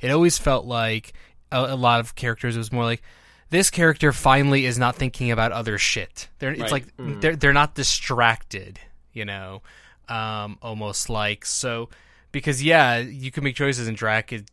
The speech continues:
Speaker 1: it, I, again, it's like an asterisk on there. Like, he, he's, he's
Speaker 2: Hmm.
Speaker 1: loyal? <laughs>
Speaker 3: Well
Speaker 2: It's more like focus. I don't know, like, it's focus mission,
Speaker 3: Yep,
Speaker 2: something
Speaker 3: so
Speaker 2: that makes sense.
Speaker 3: the
Speaker 1: Yeah,
Speaker 3: interesting,
Speaker 1: exactly.
Speaker 3: the interesting thing that I'll bring up here is that the only time, I believe,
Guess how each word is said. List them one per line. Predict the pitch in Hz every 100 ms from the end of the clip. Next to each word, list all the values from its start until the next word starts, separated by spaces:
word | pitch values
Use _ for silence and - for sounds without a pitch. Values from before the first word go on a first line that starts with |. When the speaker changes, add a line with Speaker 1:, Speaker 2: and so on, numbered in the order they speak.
| 135
Speaker 1:
it, | 120 123 _ _ _ -
I, | 127 _ _ _ -
again, | 131 131
it's | 110
like | 110
an |
asterisk | 117 127 - 117 - 143 - 113
on | 110 101
there. | 98
Like, | 101 101
he, | 117 127 -
he's, | 131 -
he's | 135 117
Speaker 2:
Hmm. | 110
Speaker 1:
loyal? | - 269 202 -
<laughs> | _ _ _ _ -
Speaker 3:
Well | 247 - - 240 135
Speaker 2:
It's | 131
more | 269
like | 277 -
focus. | - 143 - 240 277 - -
I |
don't | 156
know, | 143 127
like, | 127
it's | 107 120 117
focus | - 151 170 175
mission, | 180 175 185
Speaker 3:
Yep, | 185
Speaker 2:
something | 185 170
Speaker 3:
so | 185
Speaker 2:
that | 180
makes | 185 180
sense. | 190 185 - - -
Speaker 3:
the | 151 123 131
Speaker 1:
Yeah, |
Speaker 3:
interesting, | 160 180 127
Speaker 1:
exactly. | 120 120 131 117 104 101 117
Speaker 3:
the | 107
interesting | 123 139 113 113 104
thing | 107
that | 101
I'll | 90
bring | 98 92
up | 87
here | 95 85 78
is | 95 -
that | 85 80 80 90
the | 92
only | 82 107 117
time, | 113 107 98 92 82 80 -
I | -
believe, | 92 92 85 82 80